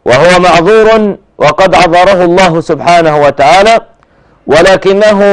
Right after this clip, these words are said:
يتوق إلى الجنة، نفسه تتوق إلى الجنة،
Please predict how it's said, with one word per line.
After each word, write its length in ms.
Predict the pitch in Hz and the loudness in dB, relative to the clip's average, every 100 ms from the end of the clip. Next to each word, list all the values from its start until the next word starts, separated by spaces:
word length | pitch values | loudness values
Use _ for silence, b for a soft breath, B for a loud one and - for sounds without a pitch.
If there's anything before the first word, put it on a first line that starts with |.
| 196 185 180 | 0 0 0
يتوق 380 | 175 175 202 - | 0 0 -4 -2
إلى 200 | 165 151 | -2 0
الجنة، 420 | 143 127 113 85 85 _ _ _ _ _ _ | -2 -2 -4 -8 -18 _ _ _ _ _ _
نفسه 400 | - 151 - 220 | -4 -4 -2 -2
تتوق 420 | 214 196 196 214 - | 0 -2 -2 -2 0
إلى 180 | 196 | 0
الجنة، 480 | 190 175 208 175 104 | 0 -2 -2 -2 -4